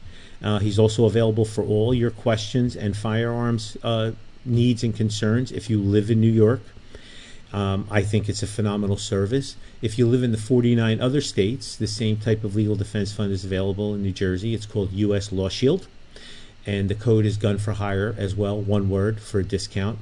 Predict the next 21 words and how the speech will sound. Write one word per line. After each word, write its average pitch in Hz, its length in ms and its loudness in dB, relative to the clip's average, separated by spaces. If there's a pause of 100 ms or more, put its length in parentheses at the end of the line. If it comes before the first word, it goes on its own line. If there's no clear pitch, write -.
Very 110 320 4
important 107 560 0 (160)
that 104 200 -2
you 107 120 2
have 107 320 0
it. 117 120 2 (380)
Even 120 240 6
if 113 100 0
you 123 80 6
don't 113 200 4
own 107 140 8
a 98 40 8
gun 107 240 6
yet, 113 240 4
it's 107 120 -6
for 107 220 2
any 110 220 6
weapon, 110 400 4
including 110 460 4
your 95 120 4
hands. 104 600 2